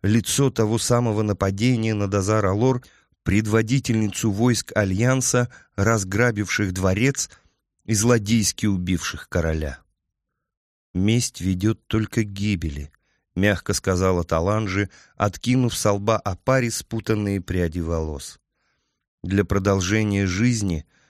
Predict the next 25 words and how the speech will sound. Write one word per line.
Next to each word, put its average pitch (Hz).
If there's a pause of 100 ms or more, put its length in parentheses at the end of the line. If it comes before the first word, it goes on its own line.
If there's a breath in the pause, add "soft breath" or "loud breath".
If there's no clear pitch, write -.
(140)
нужно 123
кое-что 123
большее. 90 (480)
Я 107
не 104
пришла 101
тебе 92
на 90
помощь 95
в -
тот 90
день, 113
моя 95
дорогая 87
подруга, 90 (440)
но 101
сегодня, 95 (340)
сейчас - (540)
помогу». 92 (1200)
Нежно 107
сжав 95
в -
пальцах 104
ладони 101
Апари, 110